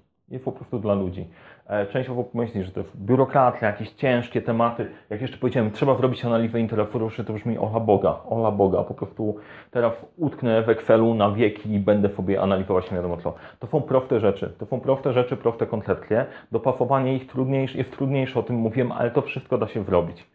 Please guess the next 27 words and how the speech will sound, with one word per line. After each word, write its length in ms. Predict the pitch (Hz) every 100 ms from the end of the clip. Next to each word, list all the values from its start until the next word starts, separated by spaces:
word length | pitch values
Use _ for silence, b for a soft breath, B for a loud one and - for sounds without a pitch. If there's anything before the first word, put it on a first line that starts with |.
| b b _
Krok 280 | - 147 -
po 100 | 131
kroku 360 | - 127 131
na 100 | 117
każdy 260 | 113 117 110
z 60 | 101
tych 120 | 101
błędów 400 | 101 101 101 101
jest, 420 | 92 - - - 95
e, 240 | 95 92 101
jest 160 | 98 -
odpowiedź. 480 | - 90 85 85 b b _
Pierwsza, 680 | - 131 131 - 135 123 123 - - -
bardzo 300 | 104 101 101
ważna 280 | 101 101
rzecz, 340 | 101 117 113 B B B - -
to 140 | 107
jest 320 | 104 - - - _ _ _
robienie 360 | 110 107 117 110
projektów, 440 | 110 101 98 -
rozpoczynanie 500 | 139 - 131 139 117
projektów 380 | 117 120 107 101
zgodnie 360 | - 123 120 110
z 100 | -
cyklem 420 | 113 101 98 95 92 -
życia 240 | 98 92
projektów. 560 | 85 95 82 - 95